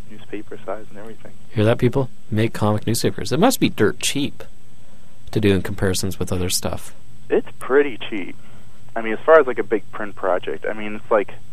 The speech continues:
Speaker 1: the next step above photocopying, I'd say.
Speaker 2: Well, there we go.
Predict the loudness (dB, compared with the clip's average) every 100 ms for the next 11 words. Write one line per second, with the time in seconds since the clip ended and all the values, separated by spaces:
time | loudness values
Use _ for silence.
0 | -6 -6 -6 -4 -4 -2 2 2 2 0
1 | 0 2 0 -2 -4 -2 -4 -4 -2 -2
2 | -2 -4 -6 -6 -6 -6 -6 -4 -6 -6
3 | -6 -6 -4 -4 -4 -4 -4 -4 -4 -4
4 | -4 -2 2 2 2 0 -2